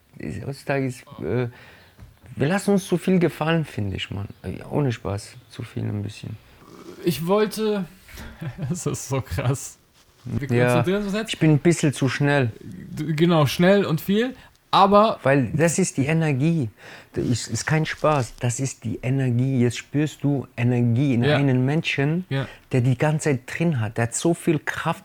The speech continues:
Speaker 1: dieser
Speaker 2: Ah.
Speaker 1: Mensch. Und, äh, er ist, weil er, er ist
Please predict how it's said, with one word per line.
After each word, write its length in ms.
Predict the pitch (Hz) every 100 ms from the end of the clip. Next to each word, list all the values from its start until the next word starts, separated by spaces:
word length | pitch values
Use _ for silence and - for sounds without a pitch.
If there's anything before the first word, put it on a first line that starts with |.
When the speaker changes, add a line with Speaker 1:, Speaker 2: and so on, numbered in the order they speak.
| -
Speaker 1:
dieser 240 | 127 127
Speaker 2:
Ah. 20 | 127
Speaker 1:
Mensch. 420 | 127 139 139 127 - - - - -
Und, 400 | 139 139 139 110
äh, 120 | 117
er 160 | 113
ist, 360 | - 180 - -
weil 120 | 147 160
er, 140 | 170 - - -
er 200 | 165 180
ist 260 | - -